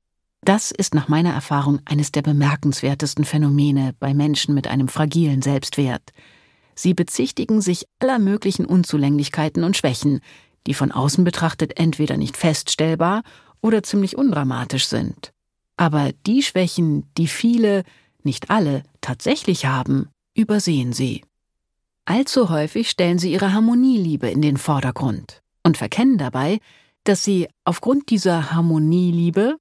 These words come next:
beziehungsweise ihrer Konfliktscheu nicht aufrichtig sind und dass sie sich aufgrund ihrer geringen Eigenliebe auch schwer mit der Nächstenliebe tun.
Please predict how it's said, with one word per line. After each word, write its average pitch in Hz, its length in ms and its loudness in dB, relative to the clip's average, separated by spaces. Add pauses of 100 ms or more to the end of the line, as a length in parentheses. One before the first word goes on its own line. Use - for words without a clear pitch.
(140)
beziehungsweise 151 720 0
ihrer 143 280 -2
Konfliktscheu 185 760 0 (300)
nicht - 240 -2
aufrichtig 156 600 -2
sind - 440 -6 (420)
und 208 420 2 (360)
dass 214 160 2
sie 220 80 2
sich 208 400 -2
aufgrund 156 380 0
ihrer 139 200 0
geringen 139 380 0 (100)
Eigenliebe 170 760 2 (160)
auch 196 140 -2
schwer 196 260 -2
mit 196 160 0
der 208 80 0
Nächstenliebe 139 800 0
tun. 139 420 0